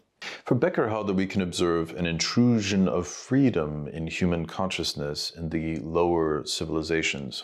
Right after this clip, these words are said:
lower so-called, uh, throughout. I'm, of course, uh, simply, uh, using Becker's terminology.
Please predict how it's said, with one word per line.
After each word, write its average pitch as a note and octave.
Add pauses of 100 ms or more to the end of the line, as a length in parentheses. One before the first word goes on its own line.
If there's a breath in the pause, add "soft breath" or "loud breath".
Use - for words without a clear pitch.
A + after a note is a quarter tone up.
lower E2+
so-called, D#2+ (500 loud breath)
uh, D2
throughout. D2+
I'm, D#2
of -
course, D2+
uh, D2+
simply, D#2 (100)
uh, D2
using E2+
Becker's D#2+
terminology. F2+